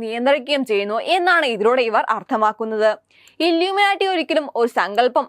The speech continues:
അല്ലെന്നും ഒരു യാഥാർത്ഥ്യമാണെന്നും അവരാണ് ലോകത്തെ നിയന്ത്രിക്കുന്നതെന്നും പരസ്യമായി കാനഡയുടെ മുൻ പ്രതിരോധ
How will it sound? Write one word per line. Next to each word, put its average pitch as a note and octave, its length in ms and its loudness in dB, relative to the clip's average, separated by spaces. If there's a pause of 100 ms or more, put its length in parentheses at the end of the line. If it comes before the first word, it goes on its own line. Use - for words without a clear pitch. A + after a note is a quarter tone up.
(120)
അല്ലെന്നും A#3 380 0 (260)
ഒരു A4 100 6 (120)
യാഥാർത്ഥ്യമാണെന്നും B3 920 2 (180)
അവരാണ് C4+ 420 2
ലോകത്തെ B3+ 300 2 (100)
നിയന്ത്രിക്കുന്നതെന്നും B3+ 800 0 (360)
പരസ്യമായി F#4 600 2 (120)
കാനഡയുടെ C#4+ 380 2 (100)
മുൻ C4+ 120 0 (120)
പ്രതിരോധ B3+ 380 2